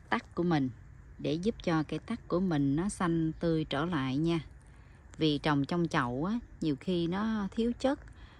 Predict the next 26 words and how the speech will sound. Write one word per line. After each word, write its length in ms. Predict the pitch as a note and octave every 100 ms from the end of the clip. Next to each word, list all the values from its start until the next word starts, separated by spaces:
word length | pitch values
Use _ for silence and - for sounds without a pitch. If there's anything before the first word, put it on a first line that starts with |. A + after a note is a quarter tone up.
| - -
rồi, 400 | E3 C#3+ C#3+ C#3
à, 120 | C#3
nó 180 | E3 G3+
không 140 | F3
có 140 | F3 A#3+
hấp 160 | - C4 -
thu 220 | F#3 E3
chất 160 | - -
dinh 200 | F#3+ F3
dưỡng 320 | D#3+ C#3 C#3+ G3+
lại 140 | D3+
được. 280 | D3 C#3+ C#3+ - - - - - - - -
Muối 180 | G3 G#3+
Epsom 420 | A#3 - D#3+ C#3+
salt 320 | - F3+ A3+
đây 120 | A3
thì 180 | G3+ C#3+
giúp 180 | C3+ G3+ -
cho 380 | F3+ D#3+ D#3 D#3
lá 320 | D#3+ D#3 F#3
nó 100 | A#3
xanh 300 | A3+ F#3+ E3+
tươi 240 | D3+ D#3+ D#3
trở 200 | C3+ D#3
lại 320 | E3 C3 C3+
nè. 180 | C#3+